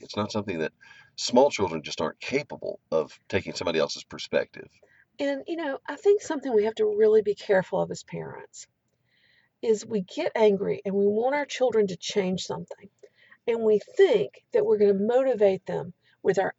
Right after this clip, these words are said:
Speaker 2: anger and our smart mouth.
Speaker 1: Uh-huh.
Speaker 2: And yet the Word of God says, "The
Speaker 1: Mm-hmm.
Speaker 2: wrath of man works not the righteousness of God."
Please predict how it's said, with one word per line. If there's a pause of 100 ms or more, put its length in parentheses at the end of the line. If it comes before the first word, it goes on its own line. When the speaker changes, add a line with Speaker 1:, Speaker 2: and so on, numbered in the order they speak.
Speaker 2:
anger
and
our
smart
mouth. (680)
Speaker 1:
Uh-huh.
Speaker 2:
And
yet
the
Word
of
God
says, (360)
"The
Speaker 1:
Mm-hmm.
Speaker 2:
wrath
of
man
works
not
the
righteousness
of
God."